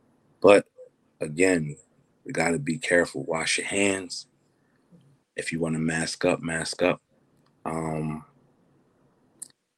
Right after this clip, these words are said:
I know large groups of people, big gatherings and things like that is kinda hard not to do now in the holiday season, but you gotta make sure you safeguard yourself. Um,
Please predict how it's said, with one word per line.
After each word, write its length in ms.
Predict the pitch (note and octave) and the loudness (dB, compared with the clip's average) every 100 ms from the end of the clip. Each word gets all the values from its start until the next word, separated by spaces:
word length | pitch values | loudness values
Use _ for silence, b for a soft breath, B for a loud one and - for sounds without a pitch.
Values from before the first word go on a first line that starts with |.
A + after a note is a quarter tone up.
| _ _ _ | _ _ _
I 40 | D2+ | -2
know 120 | E2 D#2+ | 0 2
large 400 | D#2+ E2+ D#2+ D2+ | 6 6 4 4
groups 300 | F2+ F2 - | 2 2 -4
of 100 | - | 0
people, 440 | G2 F2+ F2+ D#2 - | 2 4 2 2 0
big 220 | F2+ - | -2 2
gatherings 640 | F#2 F#2 F2+ F#2 F#2 F#2 F2+ | 8 8 8 6 4 2 0
and 140 | E2+ | 0
things 240 | F#2 F2+ | 0 0
like 220 | F2+ F2 D#2 | 0 0 2
that 200 | F#2 E2+ | 2 0
is 240 | D#2+ - b b b - | -4 -10 b b b -8
kinda 240 | F2 E2+ | -4 -4
hard 320 | D#2 F#2 F2+ | 0 2 4
not 200 | F2+ F2+ - | 2 -2 -4
to 100 | F2 | -4
do 200 | F#2 F#2 | 0 2
now 240 | F2+ F2 | 2 0
in 60 | E2+ | -2
the 60 | |
holiday 360 | E2 F#2 F2 F2 | -2 0 2 0
season, 440 | - G2 F#2 F2 E2 | -2 -4 -4 -8 -8
but 200 | F2+ - b b b b b _ _ _ | -8 -10 b b b b b _ _ _
you 120 | F2+ | 0
gotta 180 | E2+ E2 | 2 4
make 220 | E2+ F2 | 4 4
sure 200 | - F2 | 4 2
you 100 | E2+ | 2
safeguard 520 | - F2+ D#2+ E2 E2 | 0 -2 -2 -4 -4
yourself. 420 | E2 - F2+ D#2 - _ _ _ _ _ - | -4 0 0 0 -6 _ _ _ _ _ -10
Um, 500 | E2 E2 D#2 D2+ | -6 -6 -6 -8